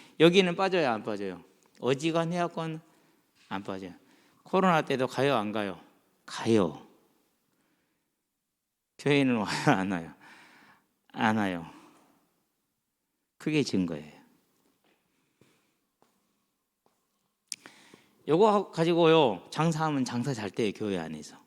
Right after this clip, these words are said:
그 이번에 뭐, 거기 저, 아이엠 스쿠-, 미션? 거기서 터진 것도 실은 그 사람들 이렇게 장사한 거예요.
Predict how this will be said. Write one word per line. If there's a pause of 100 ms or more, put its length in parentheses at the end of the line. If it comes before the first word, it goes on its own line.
(920)
그
이번에 (1160)
뭐,
거기
저, (480)
아이엠 (260)
스쿠-,
미션? (560)
거기서
터진
것도
실은
그
사람들
이렇게
장사한
거예요.